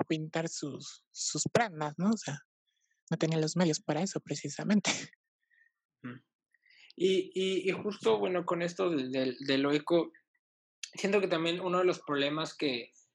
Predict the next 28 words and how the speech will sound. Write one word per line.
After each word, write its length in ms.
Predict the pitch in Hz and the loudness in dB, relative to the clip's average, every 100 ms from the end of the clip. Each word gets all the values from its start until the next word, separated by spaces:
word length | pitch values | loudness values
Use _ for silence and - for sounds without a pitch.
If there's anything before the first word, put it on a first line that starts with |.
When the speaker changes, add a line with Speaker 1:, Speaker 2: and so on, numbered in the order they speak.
| _ _ | _ _
Speaker 2:
a 100 | - | -2
los 240 | 139 131 - | 0 -2 0
que 160 | 135 | -2
supongo 440 | 123 135 - 143 156 | 0 -4 -2 -2 0
que 100 | 147 | -4
se 120 | 139 | -4
siguen 300 | - 147 151 | -2 -2 -2
enfrentando 640 | 143 143 135 143 143 143 123 | -4 -6 -6 -6 -2 -2 -2
y 120 | 123 | -6
se 160 | - | -4
van 160 | 135 139 | -4 -4
a 40 | |
enfrentar, 400 | 151 147 131 139 - | -4 -6 -4 -6 -4
pues, 180 | 139 143 | -6 -6
es 120 | - | -6
como 540 | 147 151 123 113 110 _ _ _ _ _ - | -6 -4 -2 -4 -8 _ _ _ _ _ -2
las 340 | 151 139 - | 2 2 2
técnicas 580 | 170 170 170 - 131 - | 0 2 0 -2 -4 -4
y 100 | 135 | -4
todo, 460 | 143 143 151 147 - 135 | -2 0 0 -2 -6 -4
eh, 420 | 123 120 117 117 131 | -2 0 -2 -4 -2
hablando 380 | 135 139 139 143 | 0 0 0 -4
como 220 | 131 120 | -6 -6
con 160 | 123 117 | -8 -10
los 140 | 113 | -10
proveedores. 600 | 123 123 127 139 127 - _ - | -6 -4 0 0 -2 -8 _ -2
Ya 160 | 135 | -2
cua-, 200 | 147 143 | 0 -4